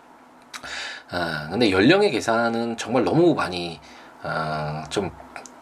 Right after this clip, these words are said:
애매하게 번거롭게 되어 있는 것 같기는 합니다. 제가 영국에서 이제 이 년 동안 생활을 하면서,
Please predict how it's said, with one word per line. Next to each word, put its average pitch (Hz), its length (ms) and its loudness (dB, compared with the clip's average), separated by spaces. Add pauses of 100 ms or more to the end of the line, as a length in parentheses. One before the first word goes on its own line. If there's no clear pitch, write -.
애매하게 147 640 6
번거롭게 160 600 2
되어 98 180 2
있는 123 180 -2
것 147 120 0
같기는 - 760 2
합니다. 196 400 0 (260)
제가 107 320 8
영국에서 127 480 8
이제 98 160 4
이 92 100 2
년 123 200 2
동안 104 340 2
생활을 127 380 0
하면서, 104 640 0